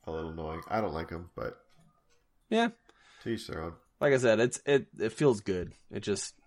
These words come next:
Speaker 2: doesn't sound good. Like, I'd have to be listening to music while I was typing. Um, let's see here. <laughs> What fact do you, what fact do you wish you had never learned?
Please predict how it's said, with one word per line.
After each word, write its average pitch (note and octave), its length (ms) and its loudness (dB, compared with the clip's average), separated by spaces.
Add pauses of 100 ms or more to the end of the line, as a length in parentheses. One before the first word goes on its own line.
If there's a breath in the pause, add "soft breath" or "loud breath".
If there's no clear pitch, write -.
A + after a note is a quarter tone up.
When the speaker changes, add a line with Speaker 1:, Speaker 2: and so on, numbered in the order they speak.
(160)
Speaker 2:
doesn't F#2+ 200 -2
sound F#2 300 -4
good. F2 240 -4
Like, G#2+ 160 -2
I'd A#2+ 100 6
have A#2+ 160 6
to - 80 -8
be G2 100 0
listening F#2+ 380 -2
to F2+ 60 -4
music F2 360 -6
while E2 120 -2
I D#2 60 -4
was D#2 100 -8
typing. - 340 -6 (1700 loud breath)
Um, D3 640 12
let's C3+ 180 -2
see A2+ 180 4
here. G2+ 340 0 (1500)
<laughs> A#2 460 -2 (280 soft breath)
What D#3+ 220 6
fact B2+ 480 4
do A2+ 80 0
you, A2 320 2 (120)
what A#2+ 360 6
fact - 540 6 (280)
do A2+ 80 -4
you G#2+ 220 2
wish G#2+ 320 0
you G#2 140 0
had G2+ 180 0
never F#2+ 400 0
learned? F#2 460 -4